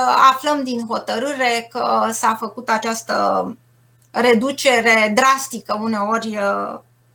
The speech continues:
de onorariu, fără să fi avut posibilitatea să spunem nimic, să, uh, comentăm, să ne apărăm. Însă, cred că aici, uh, ambele părți trebuie să se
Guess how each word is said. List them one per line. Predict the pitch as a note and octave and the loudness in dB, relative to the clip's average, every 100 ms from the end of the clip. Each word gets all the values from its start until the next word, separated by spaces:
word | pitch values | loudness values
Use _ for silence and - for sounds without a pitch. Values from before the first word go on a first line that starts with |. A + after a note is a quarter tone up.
| _ _ | _ _
de | G#3 G3+ G3+ | -6 0 2
onorariu, | A#3+ B3+ A#3 C4 C4 A#3+ | 2 2 4 4 4 -2
fără | - D4+ D4 | 2 2 2
să | - A#3 | -2 -6
fi | A#3 | 0
avut | A3 A#3+ | 0 0
posibilitatea | B3 A3+ A3 G#3 G3+ G3 G#3+ F#3 F3+ | -4 -4 -4 -8 -8 -2 -2 0 -2
să | G3+ - G3 G3+ | -2 -4 -4 -4
spunem | - - B3+ A#3+ | -6 -4 -2 0
nimic, | A3 G3+ G#3+ A3+ - - G3 | -2 -4 -4 -4 -6 -12 -8
să, | G3 G#3 G3+ G3+ G3+ - - - _ - | -6 -2 0 0 -2 -8 -20 -20 _ -4
uh, | G3+ F#3+ F3+ F#3 | -2 0 -2 0
comentăm, | A3+ A3 G3 G3 B3+ C4 A#3+ | 2 2 0 0 2 2 0
să | - A3 | -2 0
ne | A3 | 4
apărăm. | A3 - - A3+ - - - | 4 4 4 4 -2 -16 -2
Însă, | D4+ G4+ G4+ D#4+ C4 | 2 4 4 4 2
cred | D#4+ E4 E4 | 2 0 2
că | E4+ | 0
aici, | D#4 E4+ - - | 0 -2 -6 -2
uh, | D#4 C#4+ C4 - C#4+ | 2 4 4 4 6
ambele | E4 D#4+ D4 B3 - | 6 4 2 2 0
părți | - A3 B3 - - - _ _ _ - | 0 2 2 0 -10 -12 _ _ _ -10
trebuie | D4 C#4+ D#4 D4+ | -6 -4 0 -2
să | D4 C4+ C4 | 0 -4 -2
se | - B3+ | -2 2